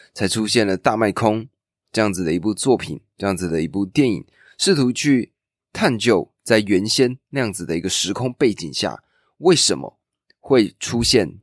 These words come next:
这样子的一个问题，但是没有人在事前发现过这样子的状况。而或者呢，就像九一一事件，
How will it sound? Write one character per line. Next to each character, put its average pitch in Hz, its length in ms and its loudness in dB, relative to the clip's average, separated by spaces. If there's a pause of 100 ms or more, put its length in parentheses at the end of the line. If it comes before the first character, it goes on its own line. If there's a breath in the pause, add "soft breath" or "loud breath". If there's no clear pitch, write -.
这 135 140 0
样 104 100 -2
子 85 120 -8
的 69 100 -6
一 80 40 -6
个 82 120 -2
问 87 240 -2
题， 80 300 -14 (520)
但 151 180 2
是 95 260 -2
没 104 160 2
有 151 120 6
人 101 200 0
在 101 120 -2
事 120 280 0
前 - 260 -4
发 101 280 -8
现 92 260 -6
过 85 180 -6
这 85 100 -10
样 67 120 -10
子 69 140 -12
的 52 140 -12
状 - 280 -8
况。 - 220 -14 (440)
而 131 140 4
或 156 180 4
者 107 160 2
呢， 92 160 0
就 104 140 0
像 101 240 0
九 98 240 2
一 120 140 2
一 127 40 2
事 123 180 -2
件， 92 280 -2